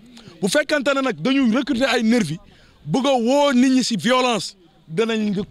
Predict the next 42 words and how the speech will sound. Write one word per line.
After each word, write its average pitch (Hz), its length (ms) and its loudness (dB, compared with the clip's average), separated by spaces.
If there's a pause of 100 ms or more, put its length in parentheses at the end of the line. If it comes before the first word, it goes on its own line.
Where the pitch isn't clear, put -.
ko 208 120 -2
defante 190 800 -2
ak 185 180 -2
ñoom. 185 400 0 (480)
Siré 269 260 0
Dia 254 120 0
nag, 220 120 -2 (580)
askan 262 380 -2
bi 247 140 0
yaakaare 254 420 0
nañ 240 160 -2
ko 226 120 -2
feneen 262 360 0
lu 240 80 0
dul 247 160 2
nekk 220 320 0
recruter 247 380 0
ay 226 120 0
nervi 220 340 0 (340)
taxaw 262 240 0
pour 226 180 -6
attaquer 190 300 -2
nit 170 140 -2
ñi. 113 100 -8 (360)
Man 262 200 2
nag 269 160 0 (680)
jàmm 254 220 0
laa 240 180 2
woote, 190 380 0
nañ 240 160 0
ma 233 100 0
fekk - 260 -4
ci 208 160 -6
jàmm 196 240 0
jooju. 151 200 -2 (340)
Ku 302 100 -2
ma 302 120 2
fekk 262 220 -2
ci 226 100 -6
nag 247 160 -2
ci - 120 -8
xeex, 240 380 0